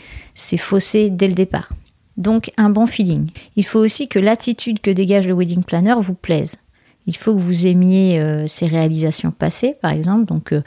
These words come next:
site web, Instagram, photos, euh, Pinterest, autres vidéos, enfin, voilà, tout, tous les supports qu'il peut vous montrer. Euh, parce que évidemment, on ne juge pas uniquement sur le feeling, hein, il faut aussi, euh, ajouter à cela l'expérience du wedding planner.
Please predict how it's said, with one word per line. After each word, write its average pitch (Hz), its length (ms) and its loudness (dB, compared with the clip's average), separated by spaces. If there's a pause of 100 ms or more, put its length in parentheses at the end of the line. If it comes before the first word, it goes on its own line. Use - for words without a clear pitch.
(220)
site - 300 -6
web, 170 340 4
Instagram, 156 760 2
photos, 175 640 2
euh, 151 40 0
Pinterest, 156 800 -2
autres 165 200 2
vidéos, 151 500 2
enfin, 151 260 0
voilà, 135 240 0
tout, - 160 -6
tous - 200 -6
les 151 100 2
supports 170 400 -2
qu'il - 100 -18
peut 156 100 -2
vous 147 80 0
montrer. 143 360 0 (960)
Euh, 156 440 0
parce 151 200 -4
que - 160 -6
évidemment, 196 460 4
on 180 60 4
ne 160 100 4
juge 165 280 0
pas - 180 0 (100)
uniquement 196 460 2
sur - 160 -4
le 160 60 -6
feeling, 220 420 0
hein, 208 120 2
il 156 100 -4
faut - 160 -8
aussi, 160 460 -2
euh, 151 80 -2 (320)
ajouter 160 400 0
à 165 120 2
cela 170 260 0
l'expérience 180 840 2
du - 100 -10
wedding 156 300 0
planner. 160 380 0